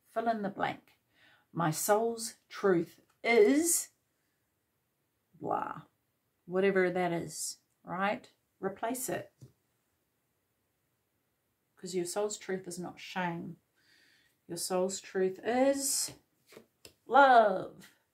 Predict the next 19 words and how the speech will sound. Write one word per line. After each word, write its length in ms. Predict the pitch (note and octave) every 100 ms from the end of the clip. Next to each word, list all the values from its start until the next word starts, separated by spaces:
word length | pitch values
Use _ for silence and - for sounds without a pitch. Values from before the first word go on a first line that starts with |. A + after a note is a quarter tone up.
| _
Your 120 | F3
soul's 320 | E3+ G3 G#3
truth 360 | - A3 G#3+ G#3+
is 720 | A#3 A#3 A#3+ A#3+ A#3 - - _ _ - - -
being 180 | A3+ B3+
the 60 |
master. 880 | C4 C#4 C#4+ C#4+ - G#3+ F3 - - - -
Your 140 | G3
soul's 340 | G3 G#3+ A#3 -
truth 320 | A#3 A3 A3
is 300 | A3 A3 G3+ -
anything 600 | G#3 C4+ C4+ C4 B3+ A#3
else 280 | A3 G#3 G3+
but 240 | F#3+ F#3+
shame. 500 | - F#3+ E3 D3+ - _ _ _ _ _ _ _ _
Yeah? 320 | E3+ F3 C4 D4 _ _ _ _ _ _ _ _ _ _ _
Okay, 420 | F#3+ F#3+ E3+ D#3 F#3
three 260 | - A3 B3+
cards. 760 | - G3+ E3+ E3 - - -